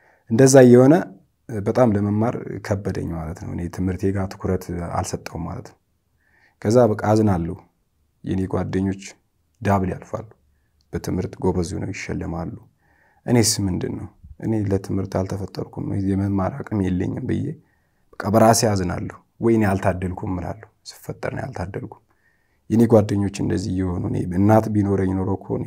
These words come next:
እናቴም እንደዚህ ብትንከባከበኝ ተሸላሚ ተማሪ ሆን ነበር፣ ጥሩ ደረጃ ደርስ ነበር እያልኩ አዝናለሁ። ግን ያም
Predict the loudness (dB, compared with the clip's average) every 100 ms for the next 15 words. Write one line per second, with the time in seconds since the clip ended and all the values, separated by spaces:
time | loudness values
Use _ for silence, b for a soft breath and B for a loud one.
0 | -6 -4 -4 -4 -4 -4 -6 -8 -8 -4
1 | -4 -4 -6 -8 -10 _ b b b -10
2 | -4 -2 -2 -4 -6 -8 -8 -8 -10 -10
3 | -10 -10 -10 -4 -2 -2 -4 -8 -8 -10
4 | -12 -12 -10 -10 -8 -8 -8 -8 -8 -8
5 | -10 -12 _ _ _ b b b b 4
6 | 6 8 6